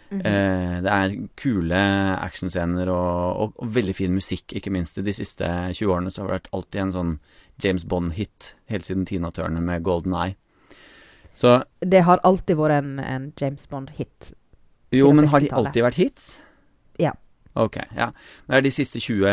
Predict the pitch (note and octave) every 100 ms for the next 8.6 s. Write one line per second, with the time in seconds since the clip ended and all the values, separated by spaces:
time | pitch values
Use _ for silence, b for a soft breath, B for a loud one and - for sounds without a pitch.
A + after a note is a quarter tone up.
0 | G#2 - F#2+ F#2 G2 G#2 A2 G#2+ G2+ G2
1 | G2+ G2 - F#2 F#2+ A2 F#2+ - F#2 E2+
2 | - F#2+ - - - A2 - F2 - -
3 | - - - - - _ _ b b b
4 | b F#3+ D#3+ C3 C#3 - _ _ G#2+ G#2
5 | C#3 D3+ D3+ A#2+ A2+ A2 G#2+ G#2 - -
6 | - A2+ A2+ G#2+ A2+ A#2+ - G#2 G2+ F#2+
7 | - A2 D3 C3 - B2+ C3+ G#2+ A#2+ A#2
8 | A2+ A2 G#2+ G#2+ A2 -